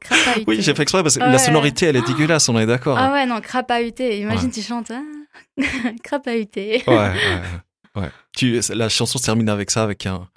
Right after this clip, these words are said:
Speaker 1: Crapauté.
Speaker 2: Voilà.
Speaker 1: Ok, voilà. <laughs> J'avoue que là.
Speaker 2: Euh, quelles sont tes héroïnes ou héros, euh, préférés dans la fiction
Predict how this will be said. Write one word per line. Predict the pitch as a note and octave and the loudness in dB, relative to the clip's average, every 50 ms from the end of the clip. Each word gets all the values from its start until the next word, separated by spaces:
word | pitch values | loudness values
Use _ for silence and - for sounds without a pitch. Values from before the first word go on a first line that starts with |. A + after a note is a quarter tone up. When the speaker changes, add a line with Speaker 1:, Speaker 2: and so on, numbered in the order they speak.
| - | -16
Speaker 1:
Crapauté. | - - - A3+ G3+ G3 F#3 F#3 F3 - - F3 - - | -12 -8 -8 -8 -6 -6 -10 -10 -10 -10 -10 -12 -10 -6
Speaker 2:
Voilà. | - G3+ F#3 F#3+ F#3 F#2 - | -4 -2 0 0 0 -2 -2
Speaker 1:
Ok, | - - - - G#3+ G#3 | 0 0 2 2 2 0
voilà. | G3+ A3 A3 A#3 A3 - - A#3 G#3 E4+ D4+ C4+ B3 E4 C4 B3 G#3 D#3 - - - | 0 0 2 2 2 2 4 2 4 4 4 4 4 4 4 4 2 0 0 0 -4
<laughs> | - - | -2 0
J'avoue | - A#3 A3 A#3+ C4 B3+ | 0 0 0 0 -2 -4
que | C4 G#3+ | -6 -8
là. | G3 F#3+ G3 G3 G#3 - - - A#3 B3+ B3 - - - - - - - - - - | -8 -6 -8 -10 -10 -12 -6 -4 -2 -2 -2 -2 -4 -6 -8 -10 -14 -16 -16 -4 0
Speaker 2:
Euh, | A2+ A2 A2 A2 A2+ A2+ A2+ A2+ G#2+ - | 2 4 4 4 4 2 2 0 0 0
quelles | D#3 D3+ | 0 0
sont | - - F#3 | 2 0 0
tes | F3 - - A#2 A2 G#2+ G#2+ G#2+ C3+ | -2 0 2 4 4 4 4 4 2
héroïnes | D3 D#3 D#3+ F3 F3 - - | 4 4 2 2 0 -2 0
ou | - B2 - - - | 0 0 0 2 0
héros, | D3 D#3 - C#3+ C#3+ E3 G3 - _ _ - | 0 0 2 2 2 2 0 0 _ _ -2
euh, | G#2+ G2 G2 G2 F#2+ - _ _ - - _ _ _ _ _ _ _ | 0 0 2 0 -2 -4 _ _ -20 -20 _ _ _ _ _ _ _
préférés | - - C#3+ - C#3+ A#2 C3 D#3 C#3+ - - | -2 -2 0 0 0 0 0 -2 -4 -6 -4
dans | A2 G#2 | -2 -2
la | G#2 G2 | -2 -2
fiction | - A#2 - - C3 D#3 | -2 -2 0 0 0 -2